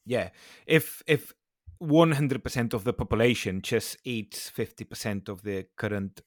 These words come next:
animal consumption, yeah, that would reduce it in half. Um, I'm not so sure if that's the case, uh, in terms of are people willing to give up fifty percent? I don't know. I have m-,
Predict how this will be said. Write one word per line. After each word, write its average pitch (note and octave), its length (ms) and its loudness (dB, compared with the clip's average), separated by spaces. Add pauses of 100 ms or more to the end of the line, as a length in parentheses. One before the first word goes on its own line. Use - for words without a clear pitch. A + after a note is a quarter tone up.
animal G2 640 -4 (480)
consumption, G2+ 760 -2 (100)
yeah, G#2 300 0
that A#2 160 -2
would A2 120 -6
reduce G#2+ 360 -2
it G2 100 -8
in G2 140 -6
half. A#2 600 0 (680)
Um, A2+ 540 2 (140)
I'm A#2+ 140 2
not C#3 240 2
so C#3 240 0
sure C3+ 680 6 (180)
if A#2 300 0 (160)
that's A2+ 200 0
the G#2+ 100 -4
case, G#2 720 -2
uh, F#2+ 440 -2 (180)
in G#2+ 260 -4
terms G#2 380 0
of G#2 320 -4 (640)
are A#2 160 2
people A2+ 340 -2
willing G#2+ 440 2
to A#2 100 -10
give A2 180 -6
up A2+ 180 -2
fifty - 300 -8
percent? A2 560 -4 (220)
I A#2+ 100 4
don't A2+ 160 4
know. G2 360 0 (680)
I A#2+ 140 2
have A#2 200 0
m-, B2+ 160 -8